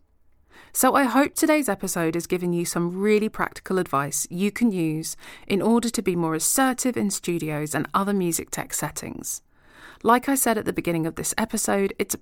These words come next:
important not to generalize women's experiences in these contexts. People of all genders can find music tech settings uncomfortable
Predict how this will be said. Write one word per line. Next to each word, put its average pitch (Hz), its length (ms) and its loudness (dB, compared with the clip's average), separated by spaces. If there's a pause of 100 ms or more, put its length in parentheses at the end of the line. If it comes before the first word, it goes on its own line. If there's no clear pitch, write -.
important 254 580 0
not 220 200 -2
to 202 100 -6
generalize 185 580 0
women's 165 320 -2
experiences 202 960 -2
in 180 140 -2
these 165 160 -2
contexts. - 920 -8 (600)
People 196 280 2
of 190 80 0
all 208 240 4
genders 185 480 2
can 180 160 -2
find 165 260 2
music 180 300 0
tech - 220 -4
settings 170 440 -2
uncomfortable 185 800 0